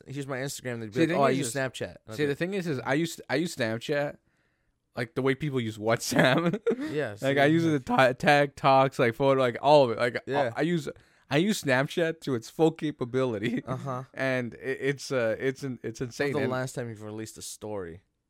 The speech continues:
Speaker 2: See, that's the thing. I don't drop
Speaker 1: <laughs>
Speaker 2: stories.
Speaker 1: He's not using Inst-, Snapchat. See,
Speaker 2: I
Speaker 1: I've
Speaker 2: said
Speaker 1: never
Speaker 2: I,
Speaker 1: released
Speaker 2: I
Speaker 1: a story
Speaker 2: almost
Speaker 1: either.
Speaker 2: used Snapchat to
Speaker 1: I've
Speaker 2: its
Speaker 1: never,
Speaker 2: full
Speaker 1: I've never,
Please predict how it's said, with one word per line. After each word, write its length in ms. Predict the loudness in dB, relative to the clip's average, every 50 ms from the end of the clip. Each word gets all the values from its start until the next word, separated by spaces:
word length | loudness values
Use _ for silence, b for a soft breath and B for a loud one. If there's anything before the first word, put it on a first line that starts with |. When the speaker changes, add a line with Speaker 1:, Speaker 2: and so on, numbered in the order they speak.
| _ _ _ _ _ _ _ _ _
Speaker 2:
See, 100 | -6 -4
that's 140 | -4 -4 -4
the 80 | -6 -4
thing. 180 | -4 -4 -2
I 60 | -2
don't 180 | -2 -2 -4 -4
drop 240 | -4 -4 -4 -4 -6
Speaker 1:
<laughs> 0 |
Speaker 2:
stories. 380 | -10 0 6 8 8 8 8 B B B B B B
Speaker 1:
He's 140 | -12 -8 -6
not 160 | -6 -6 -4
using 360 | -6 -6 -6 -6 -8 -8 -8 -10
Inst-, 280 | -12 -14 -16 _ -20 -18
Snapchat. 500 | -16 -14 -12 -12 -12 -12 -12 -14 -14 -6
See, 60 | -2 -2
Speaker 2:
I 80 | -2
Speaker 1:
I've 80 | 0 0
Speaker 2:
said 140 | 0 0 0
Speaker 1:
never 80 | 0
Speaker 2:
I, 40 | 0
Speaker 1:
released 180 | 0 0 0 0
Speaker 2:
I 40 | 0
Speaker 1:
a 40 | -2
story 180 | 0 2 4 6
Speaker 2:
almost 400 | 6 6 4 0 0 -2 -4 -6
Speaker 1:
either. 60 | -6 -6
Speaker 2:
used 200 | -6 -4 -4 -4
Snapchat 380 | -4 -4 -4 -4 -4 -4 -4 -2
to 60 | -2
Speaker 1:
I've 80 | -4
Speaker 2:
its 100 | -4 -2
Speaker 1:
never, 240 | -4 -4 -4 -4 -8
Speaker 2:
full 100 | -8 -12 -12
Speaker 1:
I've 100 | -12 -10
never, 840 | -10 -8 -8 -8 -6 -4 -4 -4 -2 -2 -2 -4 -4 -6 -10